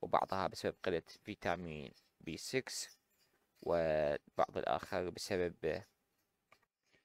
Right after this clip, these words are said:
آه، مايلوبثيسيك أنيميا. آه، في هذه الحالة، آه،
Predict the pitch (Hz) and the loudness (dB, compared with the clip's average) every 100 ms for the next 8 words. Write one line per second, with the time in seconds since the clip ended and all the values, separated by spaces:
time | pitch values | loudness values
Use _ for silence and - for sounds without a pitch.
0 | _ _ - 98 92 90 95 120 147 - | _ _ -2 2 2 2 0 0 0 -2
1 | 113 - 95 - 98 90 90 92 98 _ | -8 -6 -6 -4 -4 -4 -6 -6 -8 _
2 | _ _ _ 78 76 76 76 - - 101 | _ _ _ -4 -2 -2 -4 -6 -6 -2
3 | 123 107 - - 87 87 113 _ _ _ | -2 -2 -2 0 2 2 -4 _ _ _
4 | _ _ _ _ _ _ _ _ _ _ | _ _ _ _ _ _ _ _ _ _
5 | _ _ _ _ _ _ _ _ _ - | _ _ _ _ _ _ _ _ _ 2
6 | 87 85 85 85 | 4 6 2 0